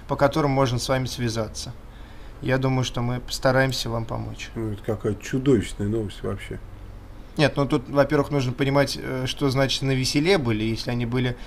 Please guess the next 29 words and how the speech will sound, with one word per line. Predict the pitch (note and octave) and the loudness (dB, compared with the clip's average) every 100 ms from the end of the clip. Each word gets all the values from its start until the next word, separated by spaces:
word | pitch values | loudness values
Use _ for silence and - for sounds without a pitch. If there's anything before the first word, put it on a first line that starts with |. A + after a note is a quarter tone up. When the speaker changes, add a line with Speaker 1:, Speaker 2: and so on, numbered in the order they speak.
| - - | -14 -8
Speaker 1:
в | - | -6
состоянии | B2+ C3+ B2+ B2 | 0 2 4 2
алкогольного | A#2+ B2 C3 B2+ B2+ | 2 0 2 2 2
опьянения, | C3+ C3 C3 | 0 0 0
это | C3 C3+ | 2 2
одно, | C3 | 8
Speaker 2:
Даже, | D3 E3+ C#3+ D#3 | 12 12 12 8
Speaker 1:
если | B2+ | 8
Speaker 2:
даже | D#3+ D#3+ C3+ | 10 12 10
если | D#3 D3 - | 4 4 6
они | C#3+ D3 | 6 8
вообще | C#3+ C#3 - C#3 | 8 6 6 4
лежали | A#2+ C3 B2 C3+ A2+ A2 | 6 4 6 6 8 4
в | A#2 | 4
лежку, | C3+ D3+ D3 A2 | 4 4 2 -2
это | G#2 A#2+ | -2 -4
единичный | G#2+ C3 A#2+ C#3 D3 - - G#2 | 0 -2 2 4 4 2 0 -2
случай, | - C3 B2+ - G2+ | -2 -4 -4 -4 -2
за | G#2 | 4
это | A#2+ A#2 B2 | 4 4 0
никто | A#2 - B2 | -2 0 2
не | A#2 | 2
имеет | A2+ A#2+ A2 | 2 2 0
права | B2 B2 A#2 A2 | 0 2 2 0
отнимать | G#2 A#2 A2 A2+ G2+ | -4 -6 -4 -4 -2
ребенка, | A2 A#2+ A2+ G#2+ G#2 F#2+ - - - - | 0 0 2 2 2 -2 -8 -14 -14 -10
понимаешь? | A#2 - - - - - | -8 -8 -12 -14 -14 -10
Это | G#2+ A2 | -2 2
ребенок. | A2 B2+ A#2 G2 G2 | 2 2 2 2 0